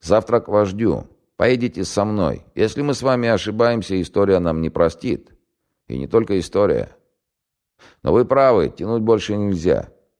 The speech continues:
Октябрьский перевел дыхание. «Это мы с вами дорого стоило». И взглянул на часы, непроизвольно отреагировал на слово «история». Пять минут третьего, одиннадцатое, то есть уже двенадцатое июня.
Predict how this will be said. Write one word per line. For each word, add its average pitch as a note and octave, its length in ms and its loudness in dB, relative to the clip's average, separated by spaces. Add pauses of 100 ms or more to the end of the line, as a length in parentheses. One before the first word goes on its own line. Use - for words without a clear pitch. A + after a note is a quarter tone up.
(320)
Октябрьский C2+ 500 -4
перевел B1+ 320 -4
дыхание. F#2 560 -2 (1080)
«Это D#2 680 0 (240)
мы D2+ 300 -2
с - 100 -12
вами D#2 320 0
дорого C2 420 -2
стоило». G1+ 460 -10 (540)
И C#2+ 100 0
взглянул G2 400 0
на G2+ 140 0
часы, E2 340 -4
непроизвольно C#2 640 0
отреагировал C2+ 580 -2
на C2 100 -6
слово C2 280 -2
«история». G1+ 520 -6 (100)
Пять E2 180 0
минут D2+ 240 -6
третьего, A1 400 -4
одиннадцатое, B1 640 -6
то D2 100 -6
есть B1+ 160 -6
уже C#2+ 200 0
двенадцатое C#2 540 -2
июня. B1+ 440 -4